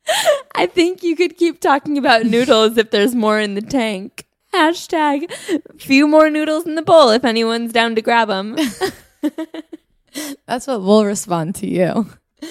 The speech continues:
Speaker 2: to let you know you've been heard. <laughs> A perfect activation campaign.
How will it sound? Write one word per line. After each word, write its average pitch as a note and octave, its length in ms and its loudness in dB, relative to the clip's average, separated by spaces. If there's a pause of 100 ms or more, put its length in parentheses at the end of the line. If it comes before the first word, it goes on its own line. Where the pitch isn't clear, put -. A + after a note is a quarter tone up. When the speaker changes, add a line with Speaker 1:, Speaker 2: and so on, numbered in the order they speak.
(240)
Speaker 2:
to B3 80 -2
let A3+ 200 2
you A#3 120 -2
know A3+ 100 -4
you've A3 260 -6
been F#3 180 -2
heard. F#3 440 -2 (260)
<laughs> - 1300 -2
A G3+ 100 2
perfect - 680 0
activation F#3 600 -4
campaign. F#3 560 -2